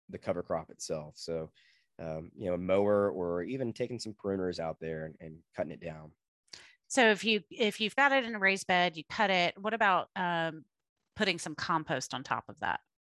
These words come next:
Speaker 1: That would be great. Yeah. Or
Speaker 2: Okay.
Speaker 1: any other kind of mulch too. That'll just help it break down. And compost would be the best because you have those microorganisms in there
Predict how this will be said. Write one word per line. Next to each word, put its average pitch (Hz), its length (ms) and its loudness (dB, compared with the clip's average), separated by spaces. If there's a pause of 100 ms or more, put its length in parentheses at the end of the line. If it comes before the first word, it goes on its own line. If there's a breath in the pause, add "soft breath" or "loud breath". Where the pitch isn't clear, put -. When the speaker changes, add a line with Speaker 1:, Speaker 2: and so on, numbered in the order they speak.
(420)
Speaker 1:
That 117 140 -2
would 101 80 -6
be 90 100 -6
great. 87 400 -6
Yeah. 90 240 -2
Or 120 260 4
Speaker 2:
Okay. 104 100 0
Speaker 1:
any 113 160 2
other 113 180 2
kind 85 220 -8
of 82 40 -8
mulch 85 380 -8
too. 90 380 -2 (320 soft breath)
That'll 110 160 -2
just 104 100 -6
help 98 260 -4
it 85 140 -4
break 90 240 -2
down. 90 460 -2
And 92 180 -4 (320)
compost 139 360 4
would 117 80 -4
be 123 100 0
the 131 80 -2
best 101 400 0
because 98 260 -6
you 95 80 -6
have 98 260 -4
those 95 500 -6 (380)
microorganisms 92 960 -4
in 90 140 -6
there 90 340 -4